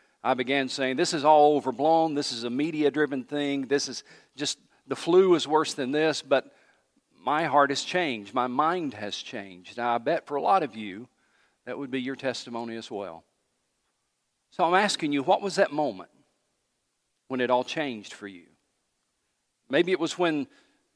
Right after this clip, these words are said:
you realized March Madness was canceled. And there was a whole different kind of March Madness. Or maybe it's when you realized that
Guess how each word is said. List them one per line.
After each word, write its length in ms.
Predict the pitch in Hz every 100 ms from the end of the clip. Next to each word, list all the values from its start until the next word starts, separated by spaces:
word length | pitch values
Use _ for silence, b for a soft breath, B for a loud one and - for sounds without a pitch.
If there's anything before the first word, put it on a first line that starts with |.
| _
you 140 | 151 160
realized 460 | 165 160 151 123
March 320 | 139 147 -
Madness 680 | 139 147 131 107 92 - - -
was 140 | 117
canceled. 560 | - 147 123 - 104 - _ _ _ _ _ _ _ _ _ _
And 100 | 101
there 80 | 139
was 100 | 131
a 80 | 120
whole 220 | 143 139
different 400 | 123 151 139 117
kind 460 | 123 120 104 95 101
of 120 | 90 - -
March 360 | 113 110 -
Madness. 640 | 110 92 - _ - - - _ _ _ _ _ _ _ _ _
Or 140 | - 202
maybe 260 | 190 208
it's 180 | 220 -
when 140 | 208
you 140 | 190 175
realized 540 | 180 160 151 180 147
that 200 | 151 135